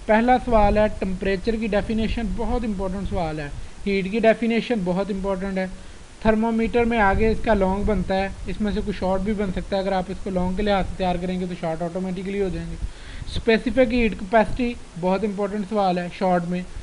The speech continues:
Heat capacity भी बहुत important है, अकेला heat capacity भी है और specific heat capacity भी है। इनमें मैं फ़र्क आपको बताऊंगा कि जो specific heat capacity है,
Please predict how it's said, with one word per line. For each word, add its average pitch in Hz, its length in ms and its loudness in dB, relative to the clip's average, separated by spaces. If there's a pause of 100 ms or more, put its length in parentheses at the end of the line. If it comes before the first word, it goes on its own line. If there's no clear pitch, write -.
(280)
Heat 208 240 2
capacity 220 460 6
भी 220 100 0
बहुत 196 280 2
important 202 480 2
है, 208 60 0
अकेला 220 420 0
heat 247 260 0
capacity 226 380 -2
भी 247 140 -2
है 233 120 2
और 262 160 -2
specific 240 580 -4
heat 208 220 -2
capacity 185 400 -4
भी 160 160 -6
है। 147 80 -8 (440)
इनमें 240 180 2
मैं 247 140 0
फ़र्क 226 300 2
आपको 233 240 2
बताऊंगा 226 500 0
कि 247 120 -6
जो 226 160 0
specific 220 580 -2
heat 214 280 -2
capacity 226 440 0
है, 240 220 0